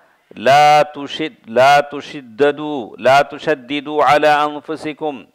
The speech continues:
फयुशद्दिदल्लाहु अलैकुम।" अल्लाह के नबी सल्लल्लाहु अलैहि वसल्लम फरमाया कि "खुद पर सख्ती न करो, अल्लाह भी तुम पर सख्ती करेगा।" हम कितना अपने ऊपर सख्ती करेंगे, अल्लाह ताला भी हम पर सख्ती करेगा।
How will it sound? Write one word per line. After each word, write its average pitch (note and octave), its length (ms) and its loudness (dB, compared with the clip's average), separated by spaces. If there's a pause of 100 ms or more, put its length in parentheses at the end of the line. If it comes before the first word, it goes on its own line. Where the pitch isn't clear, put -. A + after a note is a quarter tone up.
(140)
फयुशद्दिदल्लाहु D3 1120 0
अलैकुम।" D3 640 -2 (580)
अल्लाह C3 280 0
के C3+ 160 -8
नबी B2+ 280 -4
सल्लल्लाहु - 20 -20
अलैहि C3 100 -6
वसल्लम B2 240 -8
फरमाया A#2+ 360 -4 (380)
कि B2 80 -6
"खुद F#3 240 -6 (200)
पर E3+ 140 2
सख्ती - 580 -8
न F3 160 -2
करो, E3+ 320 -2
अल्लाह D3+ 640 2
भी C3+ 240 -6
तुम C#3+ 220 -14
पर C3+ 200 -4
सख्ती - 460 -10
करेगा।" - 480 -8 (880)
हम A#2+ 140 -8
कितना C#3+ 420 -4
अपने C3 220 -6
ऊपर B2 280 -8
सख्ती - 380 -12
करेंगे, A#2 600 -4 (300)
अल्लाह B2+ 320 0
ताला B2+ 340 0
भी B2+ 140 -10
हम A#2 140 -10
पर A2+ 180 -6
सख्ती - 380 -14
करेगा। A2 760 -2